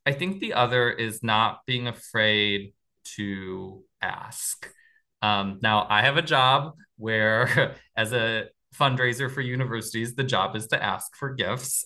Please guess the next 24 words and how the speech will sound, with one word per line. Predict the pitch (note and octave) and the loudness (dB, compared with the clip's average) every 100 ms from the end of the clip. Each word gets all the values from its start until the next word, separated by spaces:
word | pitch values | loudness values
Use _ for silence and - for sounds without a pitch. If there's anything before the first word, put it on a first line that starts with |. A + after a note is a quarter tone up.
| - | 2
um, | A2 G#2 A2 A2 - - | 2 2 0 -6 -12 -4
uh, | B2+ - F3 | -2 0 2
thoughtfully. | G3+ G3+ G#3 F#3 D3 C#3 D3 - - - - | 6 6 4 2 2 2 0 -4 -16 -6 4
Uh, | C3 B2+ C#3+ | 6 6 6
you | C3 | 4
know, | A#2+ B2 | 4 0
we're | B2+ | 0
not, | C3+ C3 C3+ _ C#3+ | 2 0 -2 _ -8
we | C3 B2+ | -6 0
don't | B2+ B2 B2+ | 0 0 -4
call | - B2+ A#2+ | 4 4 4
you | A#2+ A#2+ | 0 -2
up | A#2+ | -2
at | A#2 | 0
five | A#2 A2 | 0 2
P | B2+ | 2
M | A2+ A2 | 2 2
and | G#2+ | -2
ask | G#2+ - | -4 -8
you | A2+ | -12
for | - | -4
twenty | A2+ A2 | -4 4
dollars. | B2+ A2 A2 A2 | 4 6 2 -2
We | G#2+ G#2+ | -4 -4